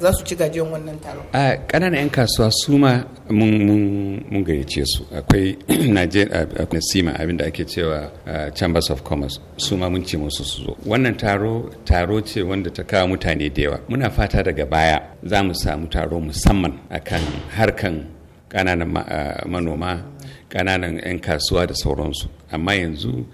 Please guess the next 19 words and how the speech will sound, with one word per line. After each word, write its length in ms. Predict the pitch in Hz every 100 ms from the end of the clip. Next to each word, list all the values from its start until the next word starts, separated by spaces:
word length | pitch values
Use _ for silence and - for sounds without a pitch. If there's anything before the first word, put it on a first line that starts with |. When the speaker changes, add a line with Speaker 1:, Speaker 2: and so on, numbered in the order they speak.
| - - -
Speaker 2:
akwai 320 | - - - 120
abin 220 | 90 98
da 80 | 85
muke 260 | 85 -
cewa 480 | 85 - 82 78 80
microfinance. 840 | - 85 - 85 - 71 71 71 - - - -
Akwai 380 | 69 69 95 90
sashi 400 | - 98 95 98
wanda 200 | 87 80
shi, 320 | - 139 143 -
shi 260 | - - 101
ne 140 | 87
zai, 240 | 82 78 71 - - - - - -
zai, 200 | 80 82
zai, 180 | 76 80
zai, 160 | 78 80
zai 160 | 80
zama 220 | 76 71 71
chairman. 360 | - 80 71